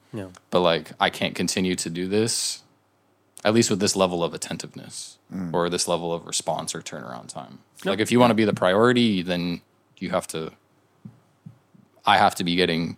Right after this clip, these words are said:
Speaker 2: at least enough to live off of. You know what I mean?
Speaker 3: Yeah.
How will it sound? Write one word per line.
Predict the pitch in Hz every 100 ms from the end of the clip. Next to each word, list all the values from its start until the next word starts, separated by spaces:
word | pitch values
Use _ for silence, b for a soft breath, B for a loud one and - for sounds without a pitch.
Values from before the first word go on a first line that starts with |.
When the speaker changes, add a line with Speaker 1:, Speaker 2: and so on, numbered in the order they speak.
| -
Speaker 2:
at | 107
least | 107 - - 110
enough | 98 90
to | 87
live | 87 76
off | - -
of. | 65 -
You | 87
know | 85
what | -
I |
mean? | - 92
Speaker 3:
Yeah. | 82